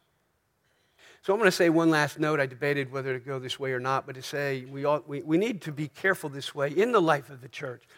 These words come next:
but also because in the age of media, is to say we need to be careful what we're listening to <laughs> and what we're allowing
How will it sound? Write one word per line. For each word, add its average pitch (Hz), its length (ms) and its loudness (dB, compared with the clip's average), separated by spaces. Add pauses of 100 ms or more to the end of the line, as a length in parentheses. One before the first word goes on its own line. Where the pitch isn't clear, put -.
(140)
but 160 100 6
also 208 380 8
because 170 280 2
in 175 60 4
the 170 80 2
age 170 320 8
of 139 240 -2
media, 135 540 4
is 127 100 -8
to 156 80 -4
say 170 160 -2
we 180 160 4
need 277 140 -4
to 247 40 -4
be - 120 -6
careful 135 560 0 (1120)
what 165 200 2
we're 139 160 -2
listening 135 600 -4
to 123 420 -16 (100)
<laughs> - 560 -20
and 139 140 2
what 160 140 2
we're 143 160 4
allowing 127 840 -2